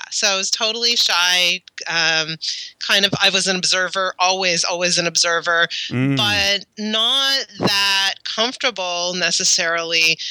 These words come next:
Speaker 1: really being out there and putting myself in the middle of social situations. And to a great extent, although no one would ever know it, that still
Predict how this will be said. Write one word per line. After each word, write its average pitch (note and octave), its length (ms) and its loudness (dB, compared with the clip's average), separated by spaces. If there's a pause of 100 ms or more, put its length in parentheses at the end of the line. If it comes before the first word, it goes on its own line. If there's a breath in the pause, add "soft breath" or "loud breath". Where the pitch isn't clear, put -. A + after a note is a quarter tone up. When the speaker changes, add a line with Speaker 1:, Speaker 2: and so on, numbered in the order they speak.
(220 loud breath)
Speaker 1:
really G#3+ 260 2
being F3+ 300 2
out F3+ 240 2
there F3 300 4
and D#3+ 120 -2
putting F3 240 2
myself E3 340 2
in E3+ 60 -2
the D#3+ 60 -2
middle D#3 240 0
of D3+ 80 2
social D3 340 0
situations. C#3+ 800 0 (300 loud breath)
And A3 160 2
to A3 160 2
a G3+ 80 2
great G3 360 2
extent, G3+ 800 0 (540 loud breath)
although G#3+ 320 2
no C4+ 460 2
one C#4+ 220 2
would C4 240 0
ever A#3 320 2
know G#3+ 340 0
it, D#3 260 -4 (340 loud breath)
that F#3+ 180 2
still F#3+ 680 0